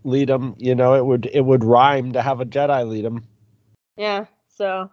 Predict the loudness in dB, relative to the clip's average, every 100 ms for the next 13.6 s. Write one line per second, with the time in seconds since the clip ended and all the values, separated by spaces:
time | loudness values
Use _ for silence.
0 | -14 -6 -2 -2 -2 -10 -6 -6 -6 -6
1 | -6 -8 0 4 4 4 2 0 0 -4
2 | -6 -8 -10 -6 -2 0 0 -2 0 0
3 | -2 -4 -4 -4 -4 -10 -8 -6 -2 -2
4 | -2 -6 -10 _ -12 -12 -20 _ -10 -8
5 | -8 -8 -2 0 -2 -4 -8 -8 -10 -10
6 | _ _ _ _ _ -6 0 0 0 -12
7 | 0 0 0 -14 _ -2 -2 -6 -10 -10
8 | -10 -4 -4 -4 -4 -2 -2 -4 -8 -16
9 | _ _ -6 -4 -6 0 0 0 -6 -4
10 | -4 0 0 0 -2 -4 -4 -4 -2 -4
11 | -2 -2 -2 -6 -10 -8 -8 -6 -8 -6
12 | -10 -2 -2 -2 -8 _ -20 -20 -2 -2
13 | 0 2 2 2 0 0